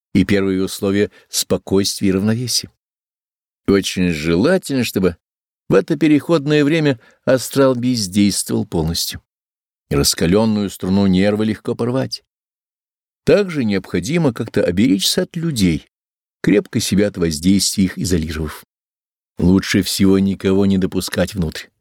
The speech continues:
разве ближайших, хорошо проверенных. Именно близкие, благодаря частому соприкасанию аур, воздействуют особенно сильно. И если воздействие отрицательно,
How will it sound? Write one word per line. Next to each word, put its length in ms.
разве 360
ближайших, 840
хорошо 380
проверенных. 680
Именно 540
близкие, 680
благодаря 480
частому 680
соприкасанию 800
аур, 340
воздействуют 720
особенно 360
сильно. 420
И 80
если 560
воздействие 640
отрицательно, 800